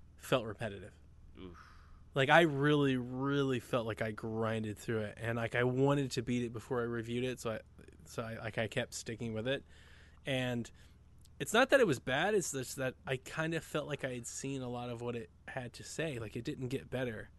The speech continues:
Speaker 1: Like, the, the moments you were, so, like, I swapped up my party members. Like, I first started with, um,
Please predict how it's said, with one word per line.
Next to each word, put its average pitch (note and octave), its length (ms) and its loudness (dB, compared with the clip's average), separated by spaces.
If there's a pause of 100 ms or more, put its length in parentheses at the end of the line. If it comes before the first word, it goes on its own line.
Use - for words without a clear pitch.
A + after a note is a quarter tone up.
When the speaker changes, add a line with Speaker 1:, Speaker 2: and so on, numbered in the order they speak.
(400)
Speaker 1:
Like, D#3+ 140 6
the, E3 180 6
the D3+ 180 2
moments F#3+ 380 6
you E3+ 120 6
were, C#3+ 180 6
so, D3 200 6
like, D3 160 6
I C#3+ 80 2
swapped E3+ 360 2
up D3 80 4
my C#3 100 2
party C3+ 240 2
members. B2 320 0
Like, B2+ 140 2
I - 40 6
first - 280 -2
started C3 240 4
with, B2 260 0
um, A#2 380 0